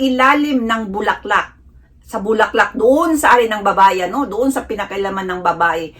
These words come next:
Malapit po ito sa cervix o sa sipit-sipitan ng babae. Malapit na, magkalapit na doon sa may matris, no?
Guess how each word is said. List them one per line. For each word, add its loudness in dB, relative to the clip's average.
Malapit 4
po 4
ito 0
sa -2
cervix -2
o 0
sa -4
sipit-sipitan -4
ng -4
babae. 0
Malapit 2
na, -4
magkalapit -4
na -6
doon -8
sa -10
may -6
matris, -8
no? -4